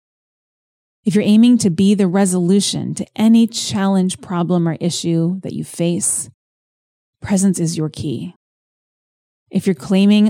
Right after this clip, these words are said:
one hundred percent radical responsibility, presence is your key.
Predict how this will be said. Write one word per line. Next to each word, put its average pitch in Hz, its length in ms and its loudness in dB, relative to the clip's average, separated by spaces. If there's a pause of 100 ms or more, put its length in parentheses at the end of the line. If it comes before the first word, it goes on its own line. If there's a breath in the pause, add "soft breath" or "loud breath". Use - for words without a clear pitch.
one 175 160 0
hundred 214 400 0
percent 170 640 -4
radical 202 760 -2
responsibility, 151 1000 -6 (920)
presence 185 420 0
is 160 240 -6
your 135 140 -8
key. - 340 -10